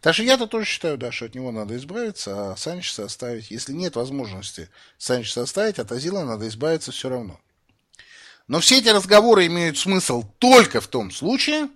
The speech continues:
если летом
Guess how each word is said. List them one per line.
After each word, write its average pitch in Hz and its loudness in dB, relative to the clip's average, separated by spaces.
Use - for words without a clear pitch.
если 123 -4
летом 196 -6